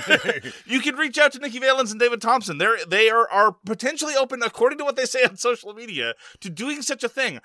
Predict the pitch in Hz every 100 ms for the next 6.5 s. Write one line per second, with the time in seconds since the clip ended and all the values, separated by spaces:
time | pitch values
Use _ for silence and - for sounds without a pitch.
0 | _ - 185 160 294 302 220 160 156 160
1 | 147 160 151 151 135 123 98 69 - -
2 | - - _ _ - 110 87 90 73 85
3 | 90 92 123 127 113 _ 214 208 175 156
4 | 143 143 127 - 113 92 87 - 139 -
5 | 226 - 208 - - 1077 - - 196 170
6 | - - 113 107